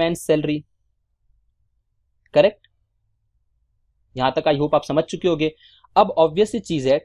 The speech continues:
टोटल सैलरी कितनी है भाई? टोटल salary of man है फ़ोर एक्स। आप इसको एक्स and इसको वाई यूनिट्स में रखो, तब आप ज्यादा simply समझ पाओगे। टोटल सैलरी कितनी है भाई मैन की? टोटल सैलरी है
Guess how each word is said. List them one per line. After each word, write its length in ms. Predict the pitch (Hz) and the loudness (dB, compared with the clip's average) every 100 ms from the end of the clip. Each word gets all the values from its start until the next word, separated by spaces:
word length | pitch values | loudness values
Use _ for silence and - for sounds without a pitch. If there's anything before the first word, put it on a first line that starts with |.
| - | -2
टोटल 420 | 147 151 - 226 226 | 0 2 2 2 0
सैलरी 480 | - 139 139 165 | -2 -2 -2 -4
कितनी 300 | 214 175 135 | -6 -6 -4
है 60 | 123 | -2
भाई? 160 | 123 170 - | -2 -2 -2
टोटल 360 | 135 131 208 | -2 0 -2
salary 420 | 190 143 135 143 | 0 -2 -2 -2
of 160 | 175 165 | -4 -2
man 240 | 123 127 | -4 -4
है 100 | 151 214 | -4 -6
फ़ोर 280 | - 143 104 | -2 0 0
एक्स। 180 | 95 | -4
आप 140 | 127 143 | -6 -6
इसको 220 | - - 127 | -8 -6 -6
एक्स 260 | 139 - 160 | -8 -10 -8
and 160 | 151 147 | -8 -8
इसको 260 | 127 - 156 | -10 -8 -2
वाई 180 | 120 123 | 0 0
यूनिट्स 320 | 120 113 - | -2 -6 -10
में 80 | 107 | -10
रखो, 200 | 101 180 | -8 -4
तब 200 | - 123 | -2 -2
आप 120 | 117 | -2
ज्यादा 220 | 110 107 | -4 -6
simply 300 | 110 107 98 | -8 -10 -12
समझ 240 | 101 95 - | -12 -12 -12
पाओगे। 280 | 92 92 98 | -12 -10 -8
टोटल 300 | 143 143 190 | -4 0 -2
सैलरी 360 | 190 151 143 160 | 0 -2 -2 -4
कितनी 260 | 160 156 160 | -6 -6 -4
है 60 | |
भाई 120 | 160 | -2
मैन 240 | 151 139 143 | -2 -4 -6
की? 180 | 214 254 _ _ - | -8 -10 _ _ -2
टोटल 280 | 143 147 160 | 0 0 -2
सैलरी 400 | - 123 123 | 0 -2 -2
है 100 | 139 | -2